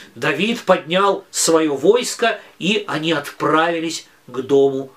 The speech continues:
Наваля. У Наваля была жена. У Наваля была жена, которую звали Авигаиль. Во время пира её не было дома. Она была очень скромная женщина,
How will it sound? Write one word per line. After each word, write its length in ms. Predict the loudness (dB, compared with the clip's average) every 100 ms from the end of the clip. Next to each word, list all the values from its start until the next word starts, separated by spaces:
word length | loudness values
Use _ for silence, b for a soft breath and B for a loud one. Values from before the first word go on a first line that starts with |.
| _
Наваля. 680 | -14 -10 -8 -6 -8 -8 -16 _ _ _ _ _ _ B B B B B -10
У 80 | -4
Наваля 760 | -2 -2 2 2 2 -2 -4 -12
была 360 | -4 0 2 2
жена. 480 | 0 -2 0 -2 -4 _ _ _ _ _ _ _ B B B 0
У 200 | 2 4
Наваля 440 | 2 2 2 2
была 280 | 2 2 0
жена, 440 | -2 0 2 0
которую 460 | -2 0 2 4 2
звали 580 | 0 2 2 2 -2 -4
Авигаиль. 800 | -4 -4 -2 0 0 -2 -6 -12 _ _ _ _ B B B
Во 200 | 2 2
время 320 | 2 0 0
пира 420 | -2 2 4 4
её 300 | 0 0 0
не 160 | 0 0
было 240 | 2 0
дома. 520 | 2 4 4 2 -4 -8 _ B B B
Она 220 | -4 0
была 220 | 2 2 2
очень 320 | 0 -2 -8
скромная 720 | -6 0 2 2 2 -2 0
женщина, 640 | 2 2 0 -2 -2 -4